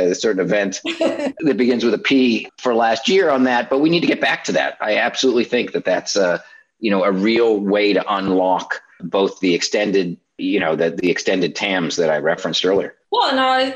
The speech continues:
Speaker 2: also think it preserves our industry, right? The more people who participate from a survey perspective, the better off we are as it relates to, you know, being able to address that bigger tam.
Speaker 1: Absolutely. I think you're right on with that.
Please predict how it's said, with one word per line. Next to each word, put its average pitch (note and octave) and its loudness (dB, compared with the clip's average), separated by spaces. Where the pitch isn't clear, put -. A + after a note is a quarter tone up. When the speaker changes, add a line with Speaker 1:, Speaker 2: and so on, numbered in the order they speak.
Speaker 2:
also A#3+ -2
think A#3 -6
it A3 -6
preserves G#3+ -6
our F#3 -10
industry, - -10
right? G#3 -6
The G#3+ -2
more A#3+ 0
people A#3+ -6
who A3 -4
participate A3 -6
from G3 -10
a F#3+ -10
survey B3+ -4
perspective, G3 -10
the A#3 0
better A3+ 0
off G#3+ -6
we G3+ -6
are G3+ -4
as F#3+ -8
it F#3 -10
relates F#3+ -8
to, F3+ -8
you F#3+ -12
know, F#3 -14
being A#3+ 2
able A3 2
to A3+ -2
address G#3+ -4
that G3 -6
bigger F3+ -8
tam. E3 -18
Speaker 1:
Absolutely. F2+ 0
I E2 -4
think F2+ -6
you're D2+ -2
right D#2+ 0
on D2+ -2
with B1 -8
that. - -12